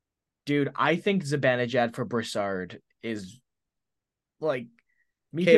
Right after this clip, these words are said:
Speaker 2: but
Speaker 1: Zibanejad turned into a forty goal in fifty-seven game player. He had ninety-one points in eighty-two games last year. Derek Brassard for the Ottawa Senators.
Speaker 2: Very good playoff for them.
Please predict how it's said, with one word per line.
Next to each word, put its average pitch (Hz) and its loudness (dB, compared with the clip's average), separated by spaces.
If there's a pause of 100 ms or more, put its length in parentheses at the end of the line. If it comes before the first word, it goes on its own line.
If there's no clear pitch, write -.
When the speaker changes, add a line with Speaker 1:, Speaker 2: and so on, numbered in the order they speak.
Speaker 2:
but 165 2
Speaker 1:
Zibanejad 135 -2
turned 156 -4
into 143 -2
a 139 2
forty 165 -2
goal 135 -2
in 123 -6
fifty-seven 123 -4
game 110 -6
player. 92 -8 (1000)
He 170 -2
had 165 4
ninety-one 151 0
points 139 -4
in 131 -6
eighty-two 127 -4
games 113 -4
last 104 -6
year. 101 -8
Derek 135 -2
Brassard 120 -4 (300)
for 139 -6
the 127 -2
Ottawa 123 0
Senators. 104 -8 (140)
Speaker 2:
Very 117 0
good 117 -2
playoff 101 -2
for - -8
them. - -20